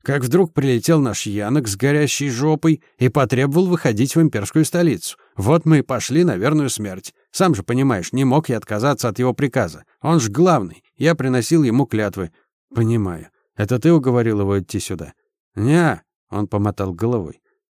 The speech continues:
«Я не знаю, что у него на уме. Мы обходили Мордоград с востока, а у самой реки он остановился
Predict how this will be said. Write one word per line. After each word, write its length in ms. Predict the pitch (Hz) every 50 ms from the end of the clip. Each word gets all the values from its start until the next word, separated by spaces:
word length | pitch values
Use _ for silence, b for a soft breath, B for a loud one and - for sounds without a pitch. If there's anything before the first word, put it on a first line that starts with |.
| _
«Я 140 | - 120 143 160
не 100 | 175 165
знаю, 260 | 147 185 196 175 120
что 160 | - - 131
у 20 |
него 180 | 123 127 127 127
на 100 | 135 139
уме. 280 | 143 131 104 82 80 _ _ _ _ _ _
Мы 160 | 117 123 165
обходили 460 | 185 170 - 180 170 156 151 156 139
Мордоград 580 | 131 131 131 131 123 131 135 127 147 147 135 -
с 60 | -
востока, 560 | 143 151 151 - - 190 180 - - - - _ _ _ _ _
а 140 | _ - 113
у 40 | 143
самой 340 | 135 - 170 160 156 147 143
реки 220 | 151 143 - 165
он 120 | 156 143 139
остановился 760 | 131 - - 131 127 131 147 170 180 170 - - 113 -